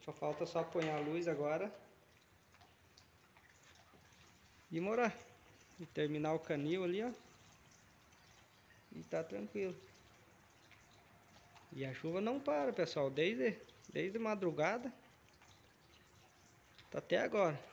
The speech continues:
Então é isso aí. Então, pessoal. Então, me esqueci de mostrar pra, de mostrar pra vocês falar. Agora deu uma camada na chuva. Aqui, ó.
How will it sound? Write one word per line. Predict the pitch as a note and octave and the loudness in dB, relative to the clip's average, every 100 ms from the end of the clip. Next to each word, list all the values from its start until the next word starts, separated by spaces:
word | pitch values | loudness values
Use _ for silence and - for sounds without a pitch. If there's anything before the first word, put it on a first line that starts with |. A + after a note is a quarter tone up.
| - - - - - - - | -20 -20 -20 -20 -20 -20 -20
Então | - - | -14 -6
é | F#3 | -6
isso | - | -2
aí. | C#4+ A#3+ C#3+ - - - - - - - - - - - - - - - - - - - _ - - - - - - - - - - - - - - - | 0 0 -2 -10 -20 -20 -20 -20 -20 -20 -20 -20 -20 -20 -20 -20 -20 -20 -20 -20 -20 -20 _ -20 -20 -20 -20 -20 -20 -20 -20 -20 -20 -20 -20 -20 -20 -6
Então, | E3 F3+ | -4 -2
pessoal. | E3+ - C3+ C3+ - - - - | -2 -2 -6 -8 -18 -20 -20 -6
Então, | C#3+ E3 - - - - - - - - - | -4 -4 -6 -18 -20 -20 -20 -20 -20 -18 -4
me | D#3 | -4
esqueci | D#3+ E3+ - F#3+ | -2 -2 0 2
de | G3 | 4
mostrar | F#3 E3 - E3 | 4 2 2 0
pra, | E3 | 0
de | C#3+ D3 C3+ | 2 2 2
mostrar | C#3 - D3+ | -2 -2 -2
pra | - | 0
vocês | - D#3+ - | 2 2 2
falar. | C#3 C#3+ G#3 E3+ - | -2 0 0 -2 -6
Agora | C#3+ D3 D#3 | -2 0 0
deu | D#3 E3 | 2 2
uma | E3 | 2
camada | E3 D3+ D#3+ D#3+ | 0 4 2 2
na | D#3 | -2
chuva. | - F#3 F#3 | 0 0 0
Aqui, | D#3 - | -4 0
ó. | F3+ | 4